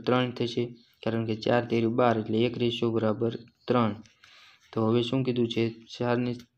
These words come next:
બીમાં છોકરાઓની સંખ્યા એ કરતાં પચીસ ટકા ઓછી, એટલે એમાં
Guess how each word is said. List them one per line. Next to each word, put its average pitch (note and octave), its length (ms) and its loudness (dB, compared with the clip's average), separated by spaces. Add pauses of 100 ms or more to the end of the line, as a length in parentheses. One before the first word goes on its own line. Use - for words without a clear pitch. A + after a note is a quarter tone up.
(1800)
બીમાં C#3+ 460 8
છોકરાઓની B2+ 560 2
સંખ્યા A#2+ 480 2
એ B2+ 40 2
કરતાં A2+ 380 -2
પચીસ C3+ 360 2
ટકા A2 360 -2
ઓછી, C3 380 -2
એટલે A2 220 0 (140)
એમાં C3 300 2